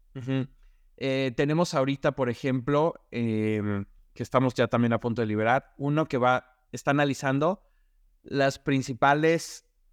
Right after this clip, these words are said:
temas po-, tanto positivos como negativos de tu tienda en general y del, y por producto. Entonces, tú como merchant entras y a lo mejor dices, "¿Sabes qué? Tienes ochocientos cincuenta comentarios sobre envíos y de esos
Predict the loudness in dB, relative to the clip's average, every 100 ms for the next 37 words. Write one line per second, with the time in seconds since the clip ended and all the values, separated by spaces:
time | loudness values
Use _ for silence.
0 | _ -2 2 2 0 -4 -4 -4 -4 -4
1 | -6 -12 -6 0 0 -2 -4 -2 0 0
2 | 0 -2 -2 -2 0 -2 -6 -16 -6 -2
3 | -2 -4 _ _ -8 -2 2 2 0 0
4 | 0 2 0 0 -4 -2 -2 -2 -6 -2
5 | -2 -2 -2 -4 -6 -18 _ -10 -4 -2
6 | -4 -4 -2 0 0 2 0 -2 -2 -4
7 | -2 -2 2 0 0 -8 _ _ -4 0
8 | 0 0 0 0 0 -2 -2 0 0 -2
9 | -2 -2 -2 -4 -2 -2 -2 -6 -6 -4
10 | -2 -2 -2 -2 0 0 0 0 0 0
11 | 0 0 -4 -4 -4 -6 -2 0 0 -2
12 | -10 -6 -2 -2 -4